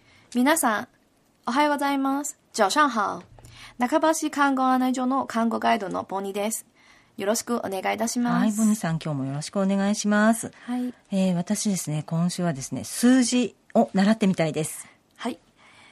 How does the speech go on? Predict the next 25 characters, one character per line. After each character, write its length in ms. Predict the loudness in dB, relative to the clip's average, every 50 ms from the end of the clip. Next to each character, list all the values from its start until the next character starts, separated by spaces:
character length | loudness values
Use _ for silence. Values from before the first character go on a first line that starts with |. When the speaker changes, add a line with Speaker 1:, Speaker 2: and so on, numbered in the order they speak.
| _ _ _ _
Speaker 1:
そ 140 | -10 -4 -2
れ 100 | 0 2
で 100 | 2 4
は、 280 | 4 6 6 4 4 2
ま 160 | 0 -2 -2
ず 160 | -2 -4 -4
は、 420 | -2 -2 0 0 -2 -4 -6 -8 -14 _ _ _ _
一 220 | -8 -4 -4 -2 0
か 100 | 0 0
ら 180 | 0 -2 -4 -8 _ _ _ _ _ _ _ _ _ -4
五 400 | 0 2 2 2 2 0 -4 -10 _ -4
の 240 | -2 -2 0 0
数 220 | -2 -2 -2 -2 -4
字 160 | -4 -4 -4
を 100 | -6 -8 _ _ -16
ご 80 | -8 -6
紹 180 | -4 -4 -2
介 200 | 0 0 0 0
い 20 | -2
た 80 | -4
し 100 | -8 -6
ま 240 | -6 -6 -6 -4 -4
す。 200 | -6 -6 -8 -10 _ _ _ _ _ _ _ _ _ _ _ _ _ _ _ _ _ _ _ _ _ _ _ _ _ _ _ _
一、 520 | -2 2 2 4 4 2 2 0 -4 -6 _ _ _ _ _ _ _ _ _ _ _ _ _ _
二、 460 | 6 6 8 6 6 2 -2 -8 -14